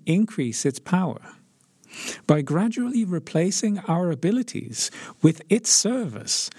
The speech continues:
the company can control people, governments, and society and make sure they will continue to secure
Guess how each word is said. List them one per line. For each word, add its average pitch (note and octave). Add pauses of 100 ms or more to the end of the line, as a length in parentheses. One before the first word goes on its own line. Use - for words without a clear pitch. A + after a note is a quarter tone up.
(180)
the C#3+
company A#3
can C#3+
control C3
people, G3+
governments, A3+
and C#3
society F#3 (340)
and C#3
make E3+
sure F#3 (760)
they D3
will E3+
continue A3
to G#3+
secure -